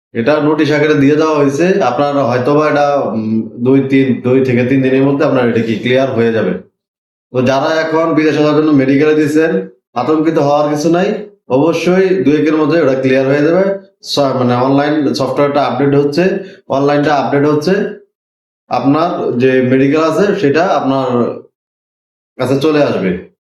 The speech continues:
ভয় পাওয়ার কিছু নাই, আতঙ্কিত হওয়ার কিছু নাই। আর প্রত্যেকটা ভিডিওতে বলি, ভিসা নেওয়ার আগে অবশ্যই ভালো মাধ্যম থেকে নিবেন এবং ওই মাধ্যম থেকে নিবেন যে মাধ্যমে আপনাকে লাইফ সিকিউরিটি দিবে, লাইফ সিকিউরিটি দিবে।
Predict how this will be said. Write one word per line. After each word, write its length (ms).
ভয় 220
পাওয়ার 220
কিছু 200
নাই, 240
আতঙ্কিত 420
হওয়ার 280
কিছু 180
নাই। 240
আর 300
প্রত্যেকটা 360
ভিডিওতে 340
বলি, 440
ভিসা 320
নেওয়ার 340
আগে 100
অবশ্যই 680
ভালো 600
মাধ্যম 380
থেকে 200
নিবেন 500
এবং 520
ওই 140
মাধ্যম 340
থেকে 220
নিবেন 360
যে 120
মাধ্যমে 380
আপনাকে 580
লাইফ 340
সিকিউরিটি 600
দিবে, 240
লাইফ 400
সিকিউরিটি 600
দিবে। 280